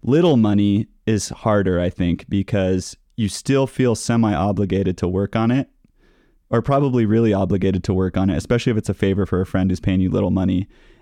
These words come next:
And that's where you can go crazy. And I think that's when you start resenting people and resenting the work you're doing and stuff like that. I did have one I was really excited about,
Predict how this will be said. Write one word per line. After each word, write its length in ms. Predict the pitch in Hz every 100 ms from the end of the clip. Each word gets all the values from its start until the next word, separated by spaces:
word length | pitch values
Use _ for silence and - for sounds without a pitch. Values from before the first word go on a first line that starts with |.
| -
And 500 | 110 107 107 104 - - -
that's 640 | 113 101 113 131 - - - _ _ -
where 140 | 113
you 140 | 107
can 140 | 107 107
go 160 | 98
crazy. 600 | 92 104 98 95 95 95 -
And 500 | 98 98 98 95 - - _ _ -
I 100 | -
think 160 | 127 120
that's 220 | 110 -
when 120 | 110
you 80 | 101
start 240 | - 101
resenting 500 | 85 98 95 95 101
people 360 | 92 98 - 98
and 100 | 92
resenting 380 | 92 98 95 95
the 100 | 90
work 260 | 92 95
you're 80 | 98
doing 340 | 92 95 92 90
and 120 | 90
stuff 240 | - 95
like 160 | 80 -
that. 300 | 87 85 - -
I 100 | 120
did 180 | 117 143
have 180 | 151 127
one 220 | 123 123
I 120 | 110
was 160 | 110 101
really 200 | 120 113
excited 360 | - 104 101
about, 340 | 101 101 98